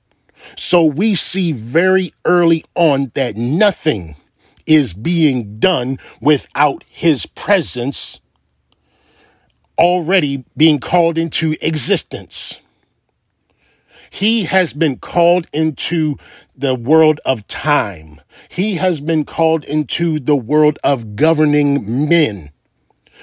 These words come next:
Why? Because Isaiah says that hi-, the government shall be upon his shoulders. So everything that is being created is being created for him,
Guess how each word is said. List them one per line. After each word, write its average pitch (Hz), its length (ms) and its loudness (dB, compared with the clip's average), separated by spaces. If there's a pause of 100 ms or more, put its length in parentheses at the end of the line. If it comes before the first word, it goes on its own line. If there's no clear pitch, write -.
(120)
Why? 156 200 2
Because 160 420 0 (560)
Isaiah 151 520 0
says - 420 -2
that 127 260 -8
hi-, - 200 -4
the 127 180 -2
government 151 640 0
shall 127 280 -2
be 147 360 -4
upon 139 420 -4
his 123 240 -8
shoulders. 107 720 -2 (600)
So - 360 -4
everything 208 600 0
that 151 200 0
is 160 280 2
being 151 380 0
created 143 600 0
is 135 160 -2
being 147 300 2
created 147 500 2
for 117 180 -8
him, 143 380 -2